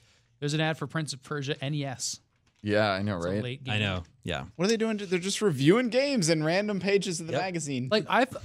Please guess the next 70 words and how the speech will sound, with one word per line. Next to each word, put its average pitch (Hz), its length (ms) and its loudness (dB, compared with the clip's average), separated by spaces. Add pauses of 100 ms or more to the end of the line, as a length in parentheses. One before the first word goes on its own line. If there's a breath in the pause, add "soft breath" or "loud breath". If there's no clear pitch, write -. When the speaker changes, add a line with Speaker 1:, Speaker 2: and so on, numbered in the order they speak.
Speaker 1:
Mortal 254 320 0
Kombat 180 400 -2
was, 139 180 -4
like, 139 120 -2
a 113 100 -8
cultural 139 800 -4 (260)
event. 143 600 -2 (500)
And, 156 260 0
like, 139 140 0
I 139 100 2
remember 185 280 2
when 139 120 0
I 127 180 -2
first - 360 -2
played 131 200 -2
it 127 40 -4
in 127 80 -6
the 127 80 -6
arcade, 131 380 -6
it 151 60 -2
was, 175 200 -2
like, 135 220 -2
a 131 80 -6
much 185 340 -2
bigger 156 260 2
deal 147 260 2
than 135 100 0
they're 135 160 -2
even 131 240 -2
making 123 360 -6
of 101 160 -10
it. - 140 -10
Like, 117 220 -6 (400 loud breath)
the 120 100 -6
spike - 500 0
pit 170 340 6
and 147 100 0
the 139 80 0
fatalities, 170 760 2
like, 165 100 0
they 185 80 0
didn't 247 160 2
even 175 120 2
mention 202 360 0
any 117 220 -4
of 101 80 -14
that 101 120 -14
stuff. 98 340 -8 (220)
Speaker 4:
I 120 60 -2
just - 200 -2
think - 100 -2
Speaker 1:
It - 20 0
was 294 100 2
a 220 40 2
Speaker 3:
No. 98 80 0
Speaker 1:
big 196 240 4
deal. 247 320 2
Speaker 2:
Yeah. 92 120 2
Speaker 4:
I 95 60 2
think 196 260 -2
if 156 140 -2
you 156 140 4
were, 175 160 4
like, 143 200 -2
if 131 140 0
we 139 80 2
were 156 80 2
to 151 60 0
look 139 240 0
at 120 180 0